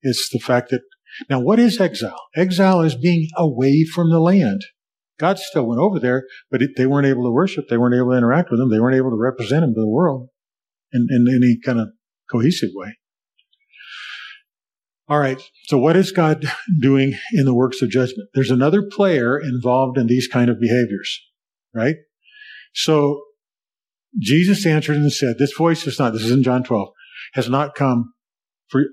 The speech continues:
uh, my sake, but for yours. Now judgment is upon this world. Now the ruler of this world will be cast down." So there's a link between judgment here and the casting down of the principalities and powers of Satan, if you want to put it that way,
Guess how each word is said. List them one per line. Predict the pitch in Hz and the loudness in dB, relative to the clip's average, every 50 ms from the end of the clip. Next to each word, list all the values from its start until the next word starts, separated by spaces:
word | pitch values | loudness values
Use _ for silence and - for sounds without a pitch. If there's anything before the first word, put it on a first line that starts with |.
| - | -4
uh, | 151 131 123 117 110 | -2 -2 0 0 0
my | 117 131 135 143 | 2 2 0 0
sake, | - - 143 131 127 - | 0 0 0 -2 -2 -4
but | 131 - | -8 -8
for | - - | -4 0
yours. | 123 123 123 113 104 101 - - | 0 2 2 0 -2 -4 -4 -2
Now | 123 135 139 143 156 175 165 | 0 0 2 2 2 0 -2
judgment | 127 139 151 165 160 147 147 180 175 165 | 0 0 0 0 0 0 0 0 0 2
is | 127 143 | 0 0
upon | 143 - - 139 139 139 | -2 -2 -2 -2 0 2
this | 143 139 139 - | 0 0 0 0
world. | 131 131 131 127 120 113 | 2 2 2 2 2 2
Now | 123 123 123 120 | 0 0 0 0
the | 117 117 | 0 0
ruler | 107 113 120 123 127 135 131 | 2 2 2 2 4 2 2
of | 120 110 | 2 2
this | 131 131 - - - | 0 -2 -2 -2 0
world | 120 113 107 104 110 107 - - | 0 0 0 0 -4 -6 -4 -4
will | 117 104 | -4 -2
be | 107 113 107 | 0 -2 -2
cast | - - 110 104 104 - - | 0 0 -2 -2 -2 -2 -4
down." | 110 98 95 101 - _ _ _ _ - - - - | -4 -4 -4 -8 -10 _ _ _ _ -20 -20 -20 -6
So | - 151 | -4 -2
there's | 127 135 131 104 117 | 0 0 0 0 0
a | 127 | 0
link | 123 139 165 185 196 185 190 139 | 0 2 2 2 2 0 -2 -6
between | 135 - - - 147 139 131 123 117 | -8 -6 -2 0 2 2 2 2 0
judgment | 95 113 139 151 165 160 - - - 123 123 120 120 - _ _ _ _ _ _ _ | 0 0 0 0 0 -2 -4 -4 -2 -2 -2 -2 -4 -8 _ _ _ _ _ _ _
here | - - - 156 143 120 117 113 117 - - | -8 -4 0 0 2 2 0 0 -2 -2 -4
and | 120 117 | -4 -4
the | 117 117 | -4 -4
casting | - - 139 139 151 143 - - 156 147 143 143 | -4 -4 -2 -2 -2 -2 -4 -4 -4 -4 -2 -2
down | 139 135 123 117 113 110 107 110 113 - _ _ - - - - _ - | -2 0 0 2 0 0 -2 -4 -6 -10 _ _ -20 -20 -20 -20 _ -6
of | 131 117 | -4 -4
the | 110 113 | -4 -4
principalities | - 127 127 120 - - 135 127 127 131 131 127 123 - | -2 -2 -2 -2 -2 -2 -2 0 0 0 0 -2 -4 -6
and | 143 123 | -8 -6
powers | - 117 110 104 104 104 107 101 - | -4 -2 -2 -2 -2 -2 -4 -4 -4
of | 120 107 | -6 -4
Satan, | - - - 127 127 120 120 | -4 -2 0 0 0 -2 -2
if | 117 123 | -6 -6
you | 123 | -6
want | 117 113 113 | -6 -4 -4
to | - 120 | -4 -4
put | |
it | 113 - 123 | -4 -2 -2
that | 113 110 113 | -2 0 0
way, | 113 113 113 110 | 0 0 0 0